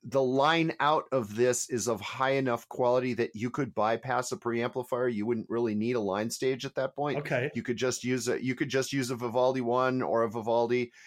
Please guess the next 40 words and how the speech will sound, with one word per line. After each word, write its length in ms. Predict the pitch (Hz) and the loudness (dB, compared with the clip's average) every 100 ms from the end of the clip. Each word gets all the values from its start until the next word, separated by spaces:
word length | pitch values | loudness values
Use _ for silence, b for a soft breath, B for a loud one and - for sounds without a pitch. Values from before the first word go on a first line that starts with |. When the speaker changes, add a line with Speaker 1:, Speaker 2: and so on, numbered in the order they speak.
| B B - | B B -6
Speaker 1:
and, 600 | 117 117 117 117 110 101 - | -2 0 2 0 -2 -4 -6
um, 480 | 117 113 104 107 - | -2 0 0 -4 -4
your 160 | 120 117 | -4 -2
favorite 420 | - 131 123 - | 0 0 0 -2
power 280 | 127 135 127 | 2 2 2
amp 180 | 117 101 | 0 -4
and 100 | 101 | -2
pair 120 | 127 | -2
of 60 | |
speakers 420 | - 139 139 113 104 | -2 -4 -4 -4 -4
and 100 | 104 | -2
call 240 | 117 117 | 0 0
it 80 | 98 | 0
a 60 | |
day. 360 | 92 120 107 67 _ _ _ _ | 0 2 0 -2 _ _ _ _
So, 640 | - - 131 120 117 123 117 B B - | -8 -2 2 4 4 2 0 B B -6
I 80 | 117 | -2
mean, 200 | 120 127 | 0 2
I 120 | 123 | 0
guess 360 | 123 143 147 - | 2 0 0 -2
if 280 | 131 117 120 | -4 -4 -2
you, 340 | 131 131 120 | 0 0 -2
if 200 | - 117 | -4 -4
you, 340 | 127 127 123 120 _ _ _ _ | -2 -2 -2 -6 _ _ _ _
as, 160 | 120 113 | -4 -2
as 200 | 139 127 | 0 0
someone 340 | - 165 175 | 2 2 2
who 120 | 165 156 | 0 0
can 200 | 151 117 | 0 2
rationalize 800 | 117 139 - 123 113 107 110 113 | 2 2 -2 -2 0 2 2 0
anything, 600 | 131 135 - 107 107 101 b b b - | 0 -2 0 0 0 -4 b b b 0
if 280 | 131 123 - | 0 0 -2
you 160 | 147 | 2
were 120 | 151 139 | 2 2
to 100 | 120 | -2
back 540 | 82 143 135 143 - | 0 4 4 2 -2
the 100 | 120 | -8
cost 440 | - 139 135 - | -2 0 0 0
of 120 | 123 | -2
a 140 | 110 | 0